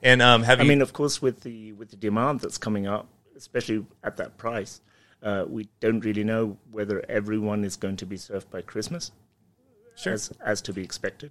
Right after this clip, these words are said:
Speaker 2: But
Speaker 1: Yeah,
Speaker 2: we're
Speaker 1: yeah.
Speaker 2: doing the best we can.
Speaker 1: We danced around it. Let's mention the price. I mean,
Speaker 2: <clears throat>
Speaker 1: surely a machine of this caliber should be commanding about eleven thousand dollars, I would
Speaker 2: Yes.
Speaker 1: think, in the box shipped. But I, I think there must have been a misprint or
Speaker 2: Yeah.
Speaker 1: something, because the tag on the back glass says seven thousand nine ninety-five.
Speaker 2: Exactly.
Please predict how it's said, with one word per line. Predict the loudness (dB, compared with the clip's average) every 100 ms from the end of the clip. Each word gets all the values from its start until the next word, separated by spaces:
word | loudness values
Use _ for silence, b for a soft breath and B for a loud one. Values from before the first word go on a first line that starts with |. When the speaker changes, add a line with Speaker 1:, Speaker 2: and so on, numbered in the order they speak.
| _
Speaker 2:
But | -2
Speaker 1:
Yeah, | 0 2 2
Speaker 2:
we're | 2
Speaker 1:
yeah. |
Speaker 2:
doing | 4 2 2
the | 0
best | -4 -8
we | -16
can. | -20 -18 -6
Speaker 1:
We | 2
danced | 4 4 4
around | 6 6
it. | 6
Let's | 4 6
mention | 6 6 4
the | 4
price. | 8 8 8
I |
mean, | 6
Speaker 2:
<clears throat> | 6 8
Speaker 1:
surely | 8 8
a | 6
machine | 6 6 6 6
of | 6
this | 4 4
caliber | 8 10 10 8
should | 6 4
be | 4
commanding | 4 8 8 8 6
about | 8 8
eleven | 8 6 6
thousand | 6 6 6 6
dollars, | 8 8 6 4
I |
would | 2
Speaker 2:
Yes. | 2
Speaker 1:
think, | 2 2 0
in | -2
the | 4
box | 6 6 4
shipped. | 6 6 8
But | 6 6 B B
I, | 8 8
I |
think | 8 8
there | 8
must | 8 8
have | 6
been | 6
a |
misprint | 6 6 4 2 4
or |
Speaker 2:
Yeah. |
Speaker 1:
something, | 4 4 4 2
because | 2 2 4
the | 6
tag | 8 10 10 10
on | 8
the | 8
back | 8 8 8
glass | 8 8
says | 2 4
seven | 6 6 8
thousand | 8 8 6 6
nine | 6 8
ninety-five. | 6 4 6 8 10 8 -2
Speaker 2:
Exactly. | -12 -12 -12 -16